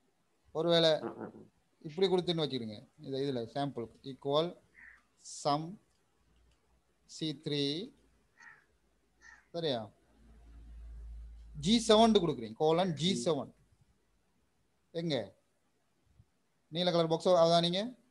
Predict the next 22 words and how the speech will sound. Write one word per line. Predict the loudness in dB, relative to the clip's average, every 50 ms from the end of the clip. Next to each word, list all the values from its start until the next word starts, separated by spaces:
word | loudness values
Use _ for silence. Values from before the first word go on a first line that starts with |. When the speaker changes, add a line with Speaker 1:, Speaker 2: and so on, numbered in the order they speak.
| _ _ _ _ _ _ _ _ _ _ _ _ _ _ _ _ -12
Speaker 1:
ஜி | -6 -6 -2 0 0
செவன் | 0 0 2
தான் | 2 2
இருக்கு. | 0 0 -4 -8 -14 -18 -20 _ _ _ _ -20 -20 -20 -20 _ _ _ _ _ _ _ _ _ _ _ _ _ _ -20 _ _
Speaker 2:
வா. | -6 -4 -4 -6 -8 -14 _ _ _ _ _ _ _ _ _ _ _ _ -8
Speaker 1:
அதாவது | -2 0 0 2 0 0
நாம | 2 0 0 0 0 0
விட | 6 8 8 8
type | 10 10 8 8 8
பண்ற | 6 4 6 4
Speaker 2:
ம். | 6
Speaker 1:
செல்லுக்கும், | 6 6 8 8 8 10 8 8 8 6 2 4
செல்லும் | 6 6 6 8 10 10
அதுக்குள்ளேயே | 10 10 10 12 12 12 12
அடங்குது. | 12 12 10 6 0 -4 -6 -12 _ _ _ _ _ _ _ _ _ _ _ _ _ _ _ _ _ _ _ _ _ _ _ _ _ _ _ _ _ _ _ _ _ _ _ _ _ _ _ _ _ _ _ _ _ _ _ _ _ _ _ _ _ _ _ _ _ _ _ _ -2
அடங்குதா? | 0 0 2 0 -2 -4 -6 -8 -10 _ -12
Speaker 2:
ம். | -8 -8 -6 -6 -8 -10 -14 _ _
Speaker 1:
அது | -8 -6 -2 2
வேலை | 2 2 2 2
செய்யாது, | -2 -4 -8 -8 -12 -16 _ _ -4
Error. | -2 -2 -2 -2 -4 -10 _ _ _ _ _ _ _ _ _ _ _ _ _ _ _ _ _ _ _ _ _ _ _ _ _ _ _ _ _ _ _ _ _ _ _ _ _
Speaker 2:
வா. | _ -10 -10 -10 -10